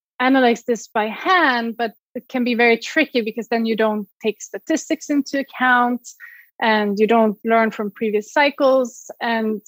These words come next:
you know, many things can actually affect your temperature, like your lifestyle. So, uh, I thought, "Here, I can actually help." Um, so I, um,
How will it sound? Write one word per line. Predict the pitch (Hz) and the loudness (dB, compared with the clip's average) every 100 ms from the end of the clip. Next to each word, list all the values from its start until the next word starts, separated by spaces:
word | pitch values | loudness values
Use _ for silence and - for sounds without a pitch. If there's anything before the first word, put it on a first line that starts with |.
| _ | _
you | 240 | -2
know, | 226 | 2
many | 240 254 233 | 4 4 4
things | 269 254 - | 2 0 0
can | 226 | -6
actually | 208 - 208 | -4 -2 -2
affect | - 247 247 | 0 -4 -2
your | 214 | -6
temperature, | - 208 190 202 - 165 | -6 -14 -12 -12 -8 -4
like | 208 202 | -4 -2
your | 214 | 2
lifestyle. | 233 277 - - - - 214 | 4 2 0 -4 -4 -4 -6
So, | - 220 - _ - _ _ _ - | -2 -2 -4 _ -20 _ _ _ -4
uh, | 220 214 | -2 -2
I | |
thought, | 202 226 - - | 0 -2 -2 -4
"Here, | - 403 294 | 2 4 2
I | 226 | -2
can | 214 254 254 | -6 -10 -8
actually | 202 - 262 277 285 _ _ _ _ _ | -10 -8 -8 -6 -8 _ _ _ _ _
help." | - 392 - - _ _ _ _ _ 233 | 0 2 0 -6 _ _ _ _ _ -8
Um, | 220 208 208 208 202 208 _ _ _ _ _ _ _ _ _ - | -6 -6 -10 -14 -14 -18 _ _ _ _ _ _ _ _ _ -20
so | - 262 247 | 0 2 4
I, | 247 247 | 4 2
um, | 240 226 226 220 | 0 -2 -6 -10